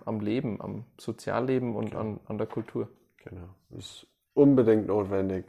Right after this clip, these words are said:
Speaker 2: um sich auch persönlich weiterzuentwickeln, denke
Speaker 1: Ja.
Speaker 2: ich. Die Komfortzone zu verlassen.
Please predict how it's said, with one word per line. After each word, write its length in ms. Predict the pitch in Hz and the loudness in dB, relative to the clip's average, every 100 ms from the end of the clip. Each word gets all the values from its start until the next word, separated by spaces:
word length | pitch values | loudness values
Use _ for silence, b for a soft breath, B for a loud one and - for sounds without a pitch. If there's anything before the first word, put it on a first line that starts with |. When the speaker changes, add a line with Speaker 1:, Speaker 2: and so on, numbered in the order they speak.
| - - | -18 -10
Speaker 2:
um 300 | 101 101 95 | -4 -2 -4
sich 300 | - 95 - | -6 -6 -4
auch 160 | 98 - | -6 -4
persönlich 440 | 98 - 104 95 | -10 -4 -2 -2
weiterzuentwickeln, 840 | 98 101 87 - 95 90 - - 90 | -2 -4 -8 -10 -10 -10 -14 -14 -14
denke 160 | - | -6
Speaker 1:
Ja. 80 | 104 | -6
Speaker 2:
ich. 100 | - - b b b b b b b b b _ _ - | -6 -12 b b b b b b b b b _ _ -14
Die 80 | |
Komfortzone 840 | - - 131 131 110 - 110 101 95 | -6 2 2 6 4 4 -2 -2 -4
zu 140 | 95 | -6
verlassen. 440 | 92 95 92 - | -4 -6 -6 -12